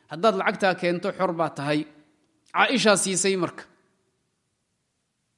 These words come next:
Caaisha hadday siisay, reerkii bay u geysay, khalaas, walaheedii Caaisha qaadatay, laakiin axkaam baa ka ratibatay gabadhii. Aan horay loo ogeyn, oo waxay tahay iyada iyo zawjkeedii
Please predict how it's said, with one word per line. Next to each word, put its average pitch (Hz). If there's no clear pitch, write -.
Caaisha 202
hadday 196
siisay, 202
reerkii 208
bay 190
u 214
geysay, 196
khalaas, 196
walaheedii 196
Caaisha 185
qaadatay, 190
laakiin 196
axkaam 202
baa 160
ka 180
ratibatay 143
gabadhii. 131
Aan 185
horay 202
loo 202
ogeyn, 185
oo 190
waxay 247
tahay 175
iyada 208
iyo 185
zawjkeedii 185